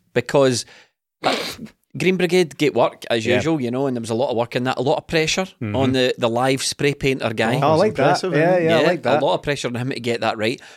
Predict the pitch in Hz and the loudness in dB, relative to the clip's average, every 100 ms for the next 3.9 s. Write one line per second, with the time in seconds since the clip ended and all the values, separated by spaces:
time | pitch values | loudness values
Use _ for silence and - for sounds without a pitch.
0 | _ - - 117 151 151 170 - 139 127 | _ -18 -8 -2 -2 -2 -6 -2 -2 -4
1 | - - 120 131 113 113 113 113 113 - | -10 -8 -4 -4 -2 -2 -2 -2 -4 -6
2 | 98 120 110 107 - 120 127 - 123 - | -6 -4 -2 -4 -4 -2 -2 -4 -6 -6
3 | - - - 131 131 117 127 120 | -8 -6 -2 0 0 0 2 2